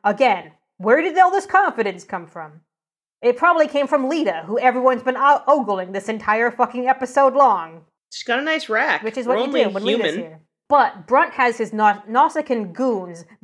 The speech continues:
Speaker 1: beat the ever-living tar out of Quark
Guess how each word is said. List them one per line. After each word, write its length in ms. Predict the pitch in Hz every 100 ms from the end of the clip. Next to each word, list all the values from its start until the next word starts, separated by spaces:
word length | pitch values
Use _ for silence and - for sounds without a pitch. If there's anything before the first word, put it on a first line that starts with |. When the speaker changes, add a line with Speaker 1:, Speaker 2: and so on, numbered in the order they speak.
| 175
Speaker 1:
beat 340 | 294 349 359
the 240 | 240 233 _ -
ever-living 1000 | 262 294 370 349 254 269 285 285 254 214
tar 520 | - 240 247 247 226
out 200 | 214 226
of 180 | - -
Quark 760 | - - 208 214 165 160 -